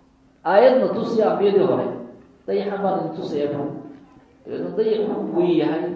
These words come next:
wuu kala dhambalmay. Waanu soo degay. Burta Safa iyo markaa Marwa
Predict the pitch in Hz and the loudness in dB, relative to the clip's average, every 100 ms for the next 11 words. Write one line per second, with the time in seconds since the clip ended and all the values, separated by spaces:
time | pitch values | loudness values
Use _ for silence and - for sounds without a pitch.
0 | - - 160 - 117 113 107 104 107 107 | -10 -14 -16 -12 -10 -10 -10 -12 -14 -14
1 | - - - _ - - 160 160 - 339 | -16 -20 -20 _ -18 -8 -6 -4 -2 -2
2 | 339 - - - - - - - 160 160 | -2 -4 -8 -12 -16 -20 -20 -10 -8 -4
3 | 147 120 156 - 131 123 123 127 127 131 | -6 -6 -6 -6 -4 -4 -6 -6 -6 -6
4 | - 123 143 170 170 | -8 -6 -4 -2 -2